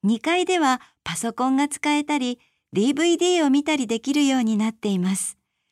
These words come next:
それに、卓球ができる部屋もあって、ラケットを借りて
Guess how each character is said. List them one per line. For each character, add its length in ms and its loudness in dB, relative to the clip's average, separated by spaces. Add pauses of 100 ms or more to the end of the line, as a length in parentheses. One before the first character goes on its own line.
(200)
そ 160 -8
れ 160 2
に、 220 2 (300)
卓 180 -4 (100)
球 200 2
が 140 2
で 140 0
き 160 -2
る 100 2
部 140 -2
屋 160 0
も 160 0
あ 60 -2
っ 80 -6
て、 280 -6 (380)
ラ 120 -4
ケ 160 -2
ッ 140 -6
ト 160 0
を 60 -4
借 220 -2
り 60 -8
て 260 -4